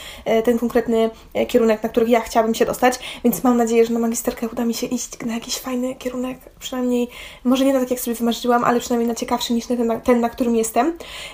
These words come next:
I wiem, że to jest dosyć chamskie tak mówić, będąc na tym kierunku, na którym się jest, mówić, że „o matko, on jest słaby, on nie spełnia moich oczekiwań”, bo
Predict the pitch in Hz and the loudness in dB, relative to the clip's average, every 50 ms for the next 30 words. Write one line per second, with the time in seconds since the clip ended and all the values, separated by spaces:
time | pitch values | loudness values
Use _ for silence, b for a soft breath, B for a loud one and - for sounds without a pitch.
0 | B - 247 247 254 254 277 302 339 330 - 320 262 269 - 262 - - 262 254 | B 0 2 4 4 4 4 4 4 4 4 2 2 2 -2 -4 -2 2 4 4
1 | 262 247 - 262 247 240 247 247 262 247 226 240 220 - - - - 175 226 262 | 4 2 0 0 0 2 4 4 4 4 2 0 -2 -2 -6 -8 -4 0 2 4
2 | 277 285 277 269 254 254 247 247 254 247 254 254 262 254 247 254 247 247 247 - | 4 4 4 4 2 2 4 4 4 2 2 2 0 0 0 0 0 0 0 2
3 | 240 240 254 254 - 262 254 247 240 220 233 240 233 233 B B B B B B | 4 4 4 4 2 0 0 0 0 0 2 2 2 2 B B B B B B
4 | 240 247 254 254 254 247 - - 262 247 247 247 247 247 - - - - - 277 | 4 4 6 6 6 4 4 4 4 6 6 6 4 2 0 -6 -6 -2 2 4
5 | 262 254 262 254 233 220 254 247 247 247 247 240 247 247 247 - 269 247 240 240 | 6 6 6 6 6 6 6 6 6 6 4 4 2 2 2 0 0 0 2 2
6 | 240 240 240 233 240 - 247 - - - - 240 240 226 240 233 233 233 233 240 | 2 2 2 2 2 0 -4 -4 -6 -6 -4 -2 2 4 4 4 4 4 4 4
7 | 233 240 | 4 2